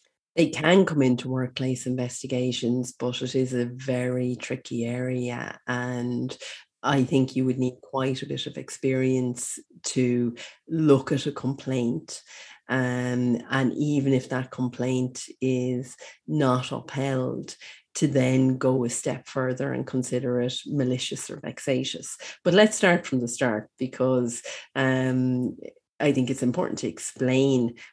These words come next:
what a vexatious and a malicious complaint actually is. Um, we all see it at the bottom of the,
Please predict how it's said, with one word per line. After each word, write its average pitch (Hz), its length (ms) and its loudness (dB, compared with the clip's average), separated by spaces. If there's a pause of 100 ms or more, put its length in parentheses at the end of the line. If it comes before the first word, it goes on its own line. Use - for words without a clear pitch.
(120)
what 139 300 -2
a 127 340 4
vexatious 131 720 -2
and 127 140 -2
a 131 40 -2
malicious 131 560 -4
complaint - 800 -4 (560)
actually 135 840 0
is. - 340 -8 (340)
Um, 143 520 4 (100)
we 180 340 4
all 226 240 8
see 185 320 2
it 131 220 -2 (480)
at 151 200 -2 (140)
the 139 460 4
bottom 143 440 2
of 139 400 -4 (140)
the, 139 500 0